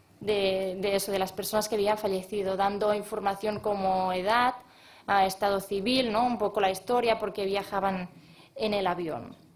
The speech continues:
¿no? Y claro, había como una personalización hacia las víctimas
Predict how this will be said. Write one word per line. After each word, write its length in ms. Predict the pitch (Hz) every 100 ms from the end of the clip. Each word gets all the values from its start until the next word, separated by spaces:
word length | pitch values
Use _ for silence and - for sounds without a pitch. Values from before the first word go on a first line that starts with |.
| _ -
¿no? 240 | 202 247
Y 80 | 214
claro, 240 | 196 185
había 180 | 180 202
como 200 | 208 214
una 260 | 208 196 208
personalización 840 | 196 - 196 190 190 180 208 208
hacia 200 | 202 208
las 220 | 190 185
víctimas 640 | 190 196 220 214 240 -